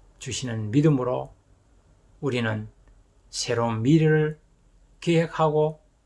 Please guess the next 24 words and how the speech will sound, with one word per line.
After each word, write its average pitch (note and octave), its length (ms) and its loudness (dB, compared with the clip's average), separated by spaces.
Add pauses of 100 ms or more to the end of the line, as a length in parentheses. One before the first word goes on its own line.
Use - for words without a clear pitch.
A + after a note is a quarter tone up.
(340)
설계하며 C3+ 680 -2
나아갈 A#2 340 4
수 A2+ 160 -6
있습니다. A2+ 560 -6 (680)
이를 G3+ 280 2
위해서라도 C3 760 0 (140)
우리의 C3 320 0
삶의 B2 720 -2
틀, - 340 -6 (1300)
새 D3+ 640 -4 (880)
부대를 C3+ 600 -2
우리는 B2+ 480 -6 (300)
가져야 B2+ 440 2
합니다. G#2 420 -8 (1040)
이런 E3 300 4
새로운 F3 280 0
삶의 D#3+ 440 2
틀을 D#3+ 320 2
바꾸어야 F3+ 640 -4
하는 D3 400 -2
결심이 F3 460 -2
우리에게 C#3+ 340 0
있어야 C3+ 260 -4
합니다. A2 380 -12